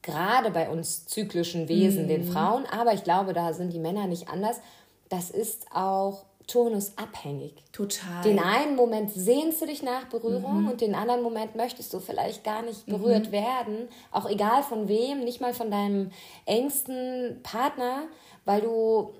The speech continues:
Speaker 1: ja, vielleicht gerade ein Thema mit dir selbst hast oder irgendwie
Speaker 2: Unzufrieden bist
Speaker 1: Genau.
Speaker 2: mit dir oder
Speaker 1: Ja.
Speaker 2: genau, mit einer Lebenssituation oder
Speaker 1: Ganz
Speaker 2: so.
Speaker 1: genau. Und das
Speaker 2: Genau,
Speaker 1: ist,
Speaker 2: ja.
Speaker 1: und, ähm, deswegen ist es auch in Ordnung, mal nicht berührt zu werden.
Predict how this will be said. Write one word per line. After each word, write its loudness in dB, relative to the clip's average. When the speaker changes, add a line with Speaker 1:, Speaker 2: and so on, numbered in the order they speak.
Speaker 1:
ja, 2
vielleicht -2
gerade -4
ein -8
Thema 0
mit -2
dir 2
selbst 0
hast 0
oder -2
irgendwie 4
Speaker 2:
Unzufrieden -2
bist -2
Speaker 1:
Genau. 2
Speaker 2:
mit 2
dir 2
oder -6
Speaker 1:
Ja. 2
Speaker 2:
genau, -2
mit -8
einer -6
Lebenssituation -6
oder -12
Speaker 1:
Ganz 2
Speaker 2:
so. -8
Speaker 1:
genau. -4
Und -4
das 0
Speaker 2:
Genau, -4
Speaker 1:
ist, -6
Speaker 2:
ja. -8
Speaker 1:
und, -2
ähm, -2
deswegen 2
ist -2
es -6
auch 4
in -2
Ordnung, 2
mal 0
nicht 0
berührt -2
zu -10
werden. -6